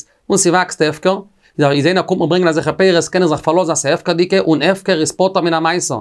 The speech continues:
א גאנצע יאר, נישט נאר שמיטה. פארשטייט די פסוק? ובא הלוי, כי אין לו חלק ונחל עמך, דארף מען אים געבן, תרומות, מעשרות, פאר די כהנים, פאר די לווים.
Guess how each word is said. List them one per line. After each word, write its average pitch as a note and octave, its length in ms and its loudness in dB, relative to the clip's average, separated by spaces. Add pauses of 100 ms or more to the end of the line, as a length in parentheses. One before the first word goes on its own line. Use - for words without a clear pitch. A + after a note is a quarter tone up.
א C3 100 -2
גאנצע G3 360 -2
יאר, C#3 240 2
נישט D3+ 200 -4
נאר F#3 140 2
שמיטה. D3 340 2 (580)
פארשטייט D#3+ 260 -2
די E3+ 60 0
פסוק? E3+ 500 0 (440)
ובא A#2 260 0
הלוי, E3+ 720 -2
כי C3 140 -6
אין B3 280 4
לו A#3 160 4
חלק G#3+ 440 0
ונחל F#3 360 0
עמך, A3+ 360 2 (200)
דארף F3 220 0
מען D3 100 0
אים C3 80 -2
געבן, F3+ 280 2
תרומות, F#3+ 460 0
מעשרות, F#3 380 0
פאר C3 100 -2
די A#2 80 -2
כהנים, F3+ 300 0
פאר D#3 100 -2
די D3+ 80 0
לווים. G#3 300 0